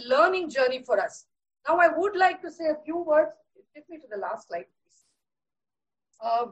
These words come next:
when we say we want to reclaim the temple for the future generations, uh, unless we reclaim them into our culture,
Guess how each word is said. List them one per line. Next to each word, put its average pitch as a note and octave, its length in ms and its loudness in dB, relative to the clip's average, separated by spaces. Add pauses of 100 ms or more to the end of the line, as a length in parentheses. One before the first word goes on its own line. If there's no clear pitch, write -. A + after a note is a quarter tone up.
(100)
when D#4+ 200 6
we F4+ 120 -2
say G#4 340 -4
we F#4+ 80 4
want E4+ 280 2
to - 80 -8
reclaim F4+ 500 -4
the D#4+ 80 -4
temple D#4 600 -2
for C4 180 0
the B3+ 100 -2
future E4+ 400 -6
generations, B3 880 -6 (2500)
uh, B3+ 420 -2 (540)
unless F#4+ 540 0
we E4+ 160 -2
reclaim F4+ 720 -2
them E4 240 2
into D4+ 260 -4
our B3+ 260 4
culture, B3 600 0